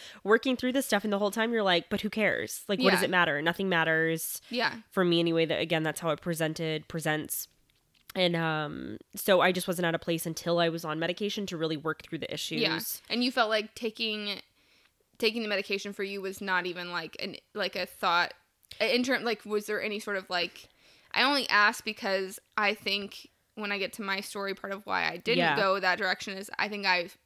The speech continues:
Speaker 2: struggle with that idea because of a lot of
Speaker 1: Yeah.
Speaker 2: how we were raised.
Speaker 1: Well, I did. That's why it took me
Speaker 2: Yeah.
Speaker 1: eleven months.
Speaker 2: Yeah, <laughs> yeah.
Speaker 1: It, I did struggle with it. I remember, um, my ex-husband kinda pushed me towards just getting on medication sooner.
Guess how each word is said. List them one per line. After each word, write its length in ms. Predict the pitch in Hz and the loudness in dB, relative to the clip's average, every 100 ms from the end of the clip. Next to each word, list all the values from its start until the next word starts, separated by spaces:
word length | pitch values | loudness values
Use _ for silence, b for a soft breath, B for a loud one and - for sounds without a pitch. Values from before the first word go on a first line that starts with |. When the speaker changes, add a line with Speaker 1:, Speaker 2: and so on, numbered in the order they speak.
| - | -16
Speaker 2:
struggle 380 | - 208 185 185 | -4 -2 -2 -4
with 120 | 190 | -6
that 160 | 185 | -10
idea 340 | 170 180 180 180 | -10 -8 -6 -6
because 420 | 196 - 214 190 | -8 -4 -6 -2
of 280 | 196 180 - - | -4 -6 -10 -8
a 60 | |
lot 240 | 202 190 180 | -2 -2 -2
of 100 | 185 | 0
Speaker 1:
Yeah. 340 | 185 156 117 - - | 4 4 2 -6 -2
Speaker 2:
how 180 | 226 190 | 2 2
we 120 | 196 | 0
were 140 | 190 | -2
raised. 320 | - 185 190 | 0 0 4
Speaker 1:
Well, 120 | 233 247 | 8 8
I 120 | 240 | 10
did. 280 | 220 415 226 | 10 8 6
That's 160 | 190 | 6
why 100 | 226 | 6
it 60 | 208 | 6
took 160 | 220 | 6
me 100 | 202 | 6
Speaker 2:
Yeah. 60 | 208 | 6
Speaker 1:
eleven 300 | 190 185 185 | 6 4 4
months. 380 | 208 262 - - | 4 2 0 0
Speaker 2:
Yeah, 340 | 247 262 277 269 | 8 8 8 2
<laughs> 60 | |
yeah. 300 | 285 240 233 | -4 -2 2
Speaker 1:
It, 120 | 240 - | 6 8
I 120 | 214 | 8
did 200 | 202 214 | 8 4
struggle 360 | - 247 170 156 | 6 6 6 4
with 120 | 156 | 6
it. 160 | 156 - | 6 8
I 60 | |
remember, 800 | 190 202 208 196 196 196 190 190 | 8 6 4 4 4 4 6 4
um, 580 | - 180 170 170 165 165 - | 4 2 2 0 0 -2 -2
my 240 | 185 175 | 0 2
ex-husband 1300 | 170 165 151 175 - 185 170 180 175 170 156 - 76 | 2 2 0 -2 -2 -2 0 0 0 -2 -4 -8 -6
kinda 180 | 196 180 | -2 -2
pushed 220 | 180 - | -2 -2
me 120 | 185 | -4
towards 460 | - 180 175 165 - | -2 0 0 -2 -6
just 220 | - - | -6 -4
getting 220 | 175 170 | -2 0
on 80 | 165 | 0
medication 460 | 165 170 170 165 156 | -2 -4 -6 -6 -6
sooner. 640 | - 247 254 156 160 185 | -4 0 2 4 2 -2